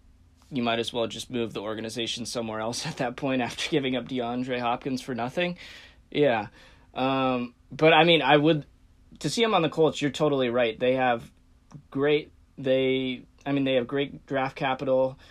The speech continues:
a really, uh, a team with a low budget, pretty much. They're not paying that much. A real, uh, really young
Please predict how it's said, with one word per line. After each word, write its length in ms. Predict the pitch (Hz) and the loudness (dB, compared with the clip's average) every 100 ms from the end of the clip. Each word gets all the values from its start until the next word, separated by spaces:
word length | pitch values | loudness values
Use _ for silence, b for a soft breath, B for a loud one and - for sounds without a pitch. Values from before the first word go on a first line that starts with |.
| b b | b b
a 100 | - | -6
really, 460 | 117 131 135 139 131 | -2 0 0 0 2
uh, 280 | 120 117 113 | 2 2 0
a 40 | |
team 320 | - 156 147 | -2 0 0
with 280 | 135 127 - _ _ _ - - - | 0 -4 -14 _ _ _ -20 -20 -14
a 80 | - | -4
low 220 | 120 131 | 0 0
budget, 340 | 131 135 139 147 | 0 -2 -2 -6
pretty 160 | 147 | -4
much. 220 | 147 147 - | -4 -6 -6
They're 100 | 135 | -6
not 140 | 127 | -6
paying 240 | - 135 | -6 -6
that 140 | 131 131 | -4 -6
much. 560 | 135 131 - - - - | -6 -10 -14 -16 -14 -6
A 80 | 120 | 0
real, 180 | 139 | 4
uh, 560 | 143 131 123 123 117 117 | 6 4 4 4 4 2
really 200 | 127 156 | 4 4
young 400 | 147 143 143 147 | 4 2 0 -4